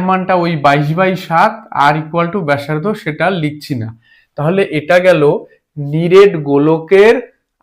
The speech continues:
আয়তনের সূত্র। এবার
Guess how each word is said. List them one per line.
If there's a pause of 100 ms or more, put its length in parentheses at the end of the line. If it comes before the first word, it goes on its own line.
(100)
আয়তনের (100)
সূত্র। (1800)
এবার